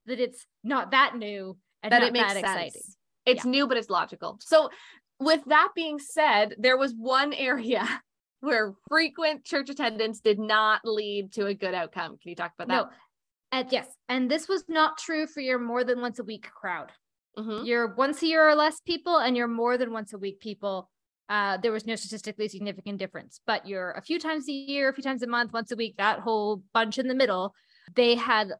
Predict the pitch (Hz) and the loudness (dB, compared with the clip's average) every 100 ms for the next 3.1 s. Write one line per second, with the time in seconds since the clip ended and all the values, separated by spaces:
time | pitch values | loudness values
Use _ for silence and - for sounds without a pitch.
0 | - 202 196 208 226 220 220 220 220 214 | -14 -14 -6 0 2 4 2 2 2 0
1 | - 196 208 196 190 196 - - 208 196 | -4 -10 -6 -4 -6 -10 -16 -6 -2 -2
2 | 190 180 175 _ 196 185 156 - - - | -2 -8 -12 _ -6 -6 -6 -8 -10 -14
3 | 214 | -16